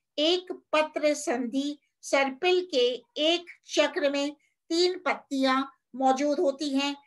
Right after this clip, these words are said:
तथा पहली पत्ती के ठीक ऊपर चौथी पत्ती दिखाई देती है एवं कोणीय divergence, कोणीय divergence एक सौ बीस degree होता है, जैसे कि साइपेरस,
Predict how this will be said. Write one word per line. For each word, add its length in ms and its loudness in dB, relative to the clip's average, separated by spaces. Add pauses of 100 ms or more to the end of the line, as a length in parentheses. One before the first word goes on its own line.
(200)
तथा 280 0
पहली 480 0
पत्ती 480 -4
के 280 -2 (340)
ठीक 300 2
ऊपर 480 0 (260)
चौथी 480 2
पत्ती 460 -4
दिखाई 400 0
देती 440 -2
है 220 -2 (260)
एवं 300 4
कोणीय 800 0 (400)
divergence, 800 0 (460)
कोणीय 540 2
divergence 760 0 (260)
एक 200 2
सौ 200 -2
बीस 580 -4
degree 340 -2
होता 320 -2
है, 320 -6 (300)
जैसे 320 0
कि 360 -8 (180)
साइपेरस, 920 0